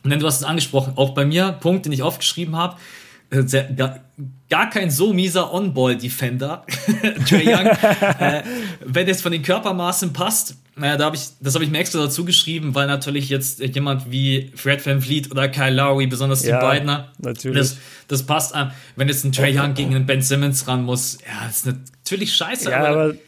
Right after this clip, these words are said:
Speaker 2: oder gegen jeden etwas größeren. Also da reicht's eigentlich schon,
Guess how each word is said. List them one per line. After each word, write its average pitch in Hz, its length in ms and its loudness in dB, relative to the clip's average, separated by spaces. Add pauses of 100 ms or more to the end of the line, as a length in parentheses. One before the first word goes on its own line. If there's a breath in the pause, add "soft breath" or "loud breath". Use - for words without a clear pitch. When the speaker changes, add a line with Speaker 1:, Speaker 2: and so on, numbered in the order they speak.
(180)
Speaker 2:
oder 151 460 4
gegen 156 500 -2
jeden 156 360 2
etwas 143 340 0
größeren. 131 540 0
Also 120 200 -4
da 135 120 0
reicht's 135 360 2
eigentlich 143 400 -2
schon, 131 460 -2